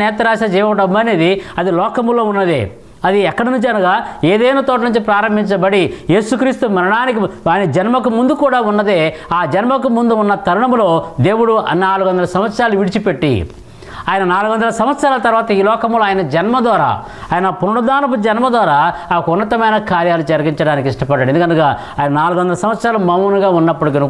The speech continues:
కూడా పాపులుగానే జీవించడానికి ఇష్టపడ్డారు తప్ప నీతిమంతులుగా జీవించడానికి ఇష్టపడలా,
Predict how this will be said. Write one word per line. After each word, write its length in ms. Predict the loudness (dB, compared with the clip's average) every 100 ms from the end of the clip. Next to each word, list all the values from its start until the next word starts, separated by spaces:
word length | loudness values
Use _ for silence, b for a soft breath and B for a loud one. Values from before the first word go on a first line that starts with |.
| 2
కూడా 160 | 2 0 -4 B B -2
పాపులుగానే 640 | 0 0 0 2 2 2 2
జీవించడానికి 420 | 2 2 0 0
ఇష్టపడ్డారు 480 | -2 -2 0 0 0 0
తప్ప 200 | -2 0 0 0 B B 2
నీతిమంతులుగా 600 | 2 2 0 2 2 2
జీవించడానికి 420 | 2 0 0 0 -2
ఇష్టపడలా, 380 | -2 0 2